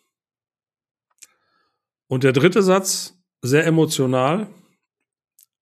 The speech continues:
„Das muss man einfach fühlen.“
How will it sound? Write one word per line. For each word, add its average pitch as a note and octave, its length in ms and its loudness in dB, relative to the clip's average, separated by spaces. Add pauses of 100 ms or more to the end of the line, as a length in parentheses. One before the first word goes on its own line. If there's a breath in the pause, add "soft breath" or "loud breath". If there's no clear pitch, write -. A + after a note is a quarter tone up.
(280)
„Das A2 300 -6
muss C#3 220 -2
man C#3+ 180 -2
einfach C3+ 380 -4
fühlen.“ E3 800 -4